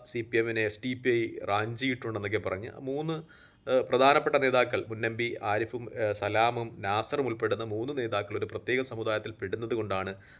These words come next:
അവിടെ ആ, ആ, ബി ജെ പി ഒരു രാഷ്ട്രീയ, ആ, മായി അവിടെ ഒരു വിഭാഗീയതയുടെ രാഷ്ട്രീയം കളിക്കാൻ ശ്രമിക്കുന്നുണ്ട്.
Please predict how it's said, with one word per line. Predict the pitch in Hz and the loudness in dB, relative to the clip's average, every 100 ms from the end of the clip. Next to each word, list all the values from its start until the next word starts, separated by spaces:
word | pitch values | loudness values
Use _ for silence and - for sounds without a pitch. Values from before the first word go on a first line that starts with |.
| - | -6
അവിടെ | 98 107 | 2 6
ആ, | 98 95 - - - | 6 4 0 -10 -10
ആ, | 110 101 | -6 -4
ബി | 101 107 | -4 -4
ജെ | 104 110 | 0 2
പി | 110 | 2
ഒരു | 107 107 - - | 2 2 -2 -2
രാഷ്ട്രീയ, | 98 104 - 123 120 117 117 - - - - _ 107 | 0 0 -2 2 6 8 6 2 -12 -20 -20 _ 0
ആ, | 104 | 2
മായി | 101 104 107 | 4 4 6
അവിടെ | 104 107 110 - - - | 6 4 2 -4 -16 -6
ഒരു | 104 101 104 - - | -2 -2 -4 -8 -6
വിഭാഗീയതയുടെ | 104 107 131 127 127 117 | -4 6 8 8 6 6
രാഷ്ട്രീയം | 104 - 107 98 | 4 2 -2 0
കളിക്കാൻ | 92 95 | -4 -4
ശ്രമിക്കുന്നുണ്ട്. | 87 90 90 92 92 | -4 -6 -6 -6 -4